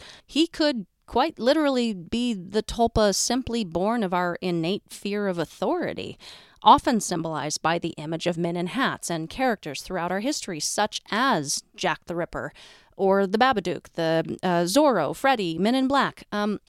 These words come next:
who all simply continued to feed into the collective emotional brew for this ultimate Tulpa creation. Now,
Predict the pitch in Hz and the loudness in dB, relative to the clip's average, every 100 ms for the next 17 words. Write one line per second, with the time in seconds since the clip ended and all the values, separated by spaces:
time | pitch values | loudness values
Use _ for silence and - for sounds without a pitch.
0 | 208 254 269 311 330 339 320 330 311 294 | -2 0 2 2 0 -4 -2 -2 -2 -6
1 | - - _ _ _ _ _ - 285 262 | -14 -20 _ _ _ _ _ 2 2 4
2 | 285 269 262 - 233 - 294 269 196 - | 4 4 0 -4 -6 -4 -4 -2 -4 -2
3 | 190 180 190 170 - 180 156 - 165 165 | -2 -2 -4 -6 -4 -4 -4 -2 -4 -4
4 | - 170 165 - 180 170 165 165 175 190 | -4 0 0 0 -2 -2 -2 -2 0 2
5 | 151 143 - - 165 151 151 - - _ | 2 0 -4 -4 -2 -2 -4 -8 -14 _
6 | _ 170 165 - 185 - - 156 147 190 | _ -2 -2 -4 -4 -4 -4 -4 -2 -4
7 | - 294 403 - - - - - - - | -2 -2 -2 -2 -6 -8 -16 -20 -20 -20
8 | _ 208 208 208 | _ 0 2 0